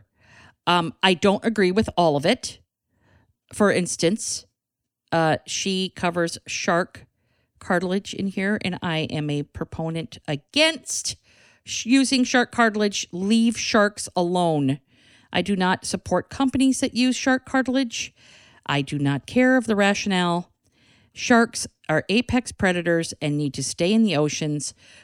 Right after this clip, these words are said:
We need to stop finning them. People who fin sharks could, should go to prison for a very, very long time. If sharks die, our oceans die. And we need to leave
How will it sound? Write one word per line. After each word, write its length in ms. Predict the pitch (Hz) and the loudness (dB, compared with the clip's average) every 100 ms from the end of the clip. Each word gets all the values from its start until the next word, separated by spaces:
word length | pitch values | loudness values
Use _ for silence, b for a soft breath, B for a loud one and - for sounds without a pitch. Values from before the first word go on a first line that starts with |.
| b | b
We 100 | 170 | -4
need 140 | 165 | -4
to 60 | 156 | -4
stop 520 | - - 180 190 _ _ _ _ _ | -4 0 0 0 _ _ _ _ _
finning 440 | - - 247 247 220 | -10 2 4 4 4
them. 340 | 196 190 190 - _ _ _ _ | 2 0 -2 -6 _ _ _ _
People 440 | 214 - 208 196 - | -6 -2 0 -2 -2
who 140 | 180 | -6
fin 320 | 175 208 196 | -2 0 0
sharks 420 | 196 - 180 - - | 0 0 -2 -2 -6
could, 180 | 160 - | -8 -8
should 240 | - - 160 | -10 -10 -2
go 160 | 160 | 0
to 60 | 156 | 0
prison 460 | - 202 185 180 180 b b b b | 0 -2 0 -4 -6 b b b b
for 180 | - 180 | 0 0
a 40 | |
very, 280 | 160 170 165 | 4 4 4
very 240 | 160 156 | 2 2
long 260 | 147 143 143 | 2 0 -2
time. 480 | - 202 185 175 180 _ _ b b b | -2 0 0 0 -6 _ _ b b b
If 140 | 180 | -2
sharks 420 | - 247 226 226 | 0 4 4 2
die, 420 | - 196 190 185 - | 0 2 4 4 2
our 200 | 160 151 | 0 0
oceans 420 | 151 143 139 131 | 0 0 -2 -2
die. 440 | - 123 110 101 - _ _ _ _ _ - | -2 -2 -2 -4 -8 _ _ _ _ _ -8
And 400 | 127 135 131 - B B B B | -2 0 -2 -4 B B B B
we 160 | 262 | 4
need 200 | 269 339 | 4 2
to 80 | 262 | 0
leave 420 | 190 196 196 175 | 0 2 0 -2